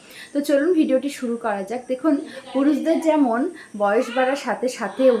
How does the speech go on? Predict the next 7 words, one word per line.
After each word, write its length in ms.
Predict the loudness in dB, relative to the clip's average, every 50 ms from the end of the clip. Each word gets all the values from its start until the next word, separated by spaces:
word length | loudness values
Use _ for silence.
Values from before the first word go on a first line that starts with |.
| 0 -4
কিন্তু 420 | -6 -8 -6 -4 -4 -4 -4 -4 -8 -12 -20 -20 -20 -8
শুক্রাশয়ে 840 | -4 -4 -4 -2 0 0 -2 -2 -2 -4 -4 -4 -2 -2 -2 -2
শুক্রাণু 640 | -4 -6 -6 -8 -8 -8 -6 -6 -6 -4 -4 -4 -4
কিন্তু 360 | -4 -6 -6 -6 -4 -4 -6
উৎপাদন 420 | -6 -4 -6 -8 -6 -4 -6 -6 -6 -6
হতেই 280 | -10 -10 -6 -6 -6 -6 -8 -12
থাকে, 260 | -16 -16 -16 -18 -18